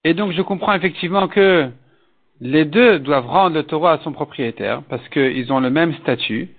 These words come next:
Et donc, si le gardien gratuit, il est pas tour, c'est pas pour autant que le gardien qui est payé, il sera pas tour.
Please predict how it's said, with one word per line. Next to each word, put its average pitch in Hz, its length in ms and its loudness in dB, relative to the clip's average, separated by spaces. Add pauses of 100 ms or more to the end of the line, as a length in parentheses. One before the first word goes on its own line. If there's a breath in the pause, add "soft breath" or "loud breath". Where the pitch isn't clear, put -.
(360 loud breath)
Et - 80 -2
donc, 151 320 0
si 214 80 0
le 190 120 6
gardien 180 340 0
gratuit, 165 420 -2
il 165 80 -2
est 156 80 4
pas 143 160 0
tour, 180 420 -2 (300 soft breath)
c'est 135 60 -10
pas 156 100 -2
pour 165 140 0
autant 180 240 0
que 170 80 -2
le 139 80 4
gardien 147 320 2
qui 156 120 -2
est 139 60 4
payé, 151 300 2
il 165 60 -2
sera 151 160 -2
pas 156 140 0
tour. 117 300 -10